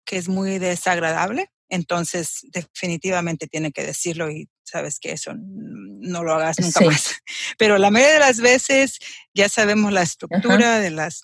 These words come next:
Speaker 1: del parte de la cabeza, los pies,
Speaker 2: Ajá.
Speaker 1: you know, las manos, los hombros, el, el estómago. So, ya sabemos lo que va a pasar. Y la mayoría de las veces las personas pueden mantener ese, ese ritmo. Para unas personas,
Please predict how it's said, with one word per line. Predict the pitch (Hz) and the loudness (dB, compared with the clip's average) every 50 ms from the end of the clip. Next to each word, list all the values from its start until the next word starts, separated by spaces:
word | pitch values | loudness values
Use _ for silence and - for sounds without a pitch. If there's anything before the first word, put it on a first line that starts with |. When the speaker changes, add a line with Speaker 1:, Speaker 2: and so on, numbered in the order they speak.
| _ | _
Speaker 1:
del | - - 156 156 _ _ _ _ _ - | -16 -16 -16 -18 _ _ _ _ _ -10
parte | - | -10
de | - | -10
la | - - | -10 -10
cabeza, | - 175 190 220 247 247 240 - - 220 | -6 -4 -2 0 2 0 0 0 -2 -4
los | 196 180 165 - - | -4 -4 -6 -8 -8
pies, | - 233 240 240 233 233 233 226 226 220 208 - - - - | -4 -2 0 0 0 0 0 0 0 0 -2 -6 -8 -4 -2
Speaker 2:
Ajá. | 180 185 180 | -2 -2 -2
Speaker 1:
you | 175 185 | -2 -6
know, | 180 185 - - - - | -8 -8 -10 -10 -10 -8
las | 156 156 160 - | -8 -8 -8 -6
manos, | - 208 214 220 220 214 202 202 196 190 - - | -2 0 0 2 2 0 -2 -4 -6 -8 -10 -12
los | - 170 - | -16 -16 -12
hombros, | 196 190 196 196 190 185 180 - - | -8 -8 -6 -6 -6 -8 -10 -10 -12
el, | - - - - _ | -16 -16 -18 -18 _
el | 160 151 - | -18 -16 -14
estómago. | 160 - - - 147 147 160 - - - - - | -16 -10 -6 -6 -6 -6 -6 -10 -12 -14 -18 -12
So, | - - | -10 -4
ya | 180 185 214 | 0 0 0
sabemos | 208 - 254 233 226 226 226 226 220 | 2 2 0 0 2 2 2 2 2
lo | 208 180 | 0 -2
que | - - | -4 -4
va | 151 165 | -6 -6
a | 175 | -6
pasar. | - - 160 - - - - 175 - _ _ _ _ _ _ _ _ _ _ _ _ _ _ _ _ _ | -6 -8 -8 -8 -8 -10 -10 -12 -14 _ _ _ _ _ _ _ _ _ _ _ _ _ _ _ _ _
Y | - 196 190 185 175 175 - - - _ | -4 -2 0 0 0 0 -2 -4 -10 _
la | _ 196 196 196 | _ -2 0 2
mayoría | 190 190 202 226 247 | 2 2 2 2 2
de | 262 262 | 2 2
las | 262 247 202 | 0 0 0
veces | 208 214 220 - - | -2 -2 -2 -2 -4
las | 214 196 185 - | -6 -6 -6 -6
personas | - 170 - - 180 170 165 - | -8 -8 -8 -6 -6 -6 -6 -6
pueden | - - 165 170 165 170 | -6 -6 -4 -4 -4 -4
mantener | 160 151 147 - - 156 151 156 156 - | -6 -6 -8 -8 -8 -8 -6 -6 -6 -6
ese, | 151 151 - - - 131 - 160 _ _ _ _ | -8 -8 -10 -12 -12 -16 -18 -20 _ _ _ _
ese | - 165 - - 175 165 | -16 -10 -4 -2 -2 -2
ritmo. | 156 160 170 147 - _ _ _ - 170 - _ _ _ _ _ _ _ _ _ _ _ | -2 -4 -10 -12 -12 _ _ _ -16 -16 -16 _ _ _ _ _ _ _ _ _ _ _
Para | 190 196 208 226 | 0 2 4 4
unas | 269 294 302 330 302 - | 6 4 4 4 2 0
personas, | - 220 202 - 240 247 240 214 185 185 - - | -2 -2 -2 0 0 2 2 2 2 0 -2 -6